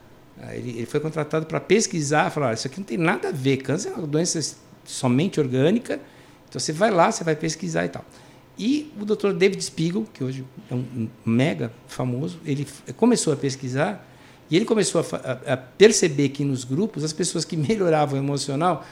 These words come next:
tinham um prognóstico melhor nos seus cânceres. Então, de, de um indivíduo que foi contratado pra, pra combater a visão psicossomática, ele virou um grande aliado e hoje é um gran-, dos gran-,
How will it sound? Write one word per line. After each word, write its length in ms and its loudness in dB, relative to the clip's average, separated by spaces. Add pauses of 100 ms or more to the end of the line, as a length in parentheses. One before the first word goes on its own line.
(140)
tinham 140 -4
um 20 -4
prognóstico 480 0
melhor 240 4
nos 100 0
seus 180 -4
cânceres. 540 -8 (380)
Então, 400 4
de, 360 0
de 140 0
um 120 4
indivíduo 260 -2
que 60 -14
foi 120 0
contratado 760 0
pra, 280 -2 (240)
pra 140 -6
combater 680 6
a 60 6
visão 240 4
psicossomática, 720 -2
ele 80 -2
virou 180 2
um 40 2
grande 300 4
aliado 400 2
e 60 2
hoje 240 2
é 20 2
um 120 2
gran-, 160 0
dos 180 -6
gran-, 200 2